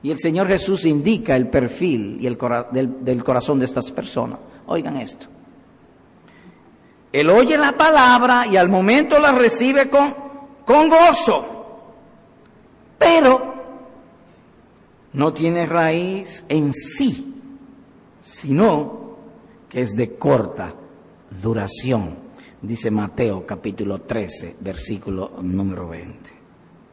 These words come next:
Fervor para empezar, pero cade-, carecen de prudencia para actuar y paciencia para esperar confiadamente en el Señor. Eso sería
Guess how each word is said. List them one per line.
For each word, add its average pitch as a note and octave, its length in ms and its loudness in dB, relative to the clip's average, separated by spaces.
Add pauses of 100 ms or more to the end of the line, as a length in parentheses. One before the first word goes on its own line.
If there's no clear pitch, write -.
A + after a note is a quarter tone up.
(640)
Fervor E3+ 600 6
para G#3+ 180 6
empezar, B3 800 2 (300)
pero F3 200 4
cade-, A#3 400 6
carecen A3 480 6
de G3 120 6
prudencia F#3+ 580 6
para B3+ 160 8
actuar C#4 960 2
y D3 100 -6
paciencia D3 720 2
para B2+ 220 0
esperar B2 540 0 (600)
confiadamente A#2 920 0 (640)
en G#2 100 -4
el F#2+ 100 -4
Señor. F2+ 360 -8 (1200)
Eso C3+ 240 -6
sería F#2+ 520 -10